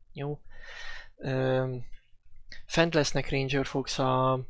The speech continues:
az én GitLab repomba, jó? Tehát a GitLabra elmész, ott a, a,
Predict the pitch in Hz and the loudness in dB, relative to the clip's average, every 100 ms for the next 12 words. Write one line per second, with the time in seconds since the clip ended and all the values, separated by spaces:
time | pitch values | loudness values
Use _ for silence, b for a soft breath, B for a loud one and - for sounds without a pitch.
0 | - - - 147 147 139 147 139 143 143 | -12 -10 -2 2 4 4 0 2 2 2
1 | 135 143 - 135 131 135 135 - - 151 | 2 2 2 0 -2 -6 -6 -10 -8 -2
2 | 151 160 B B B - - 143 165 156 | 0 -2 B B B -8 -4 2 2 4
3 | 139 131 135 180 214 180 143 - 139 135 | 2 4 2 2 0 -2 -4 -2 0 0
4 | 131 - - - 135 131 139 | -2 -8 -14 -10 -8 -6 -8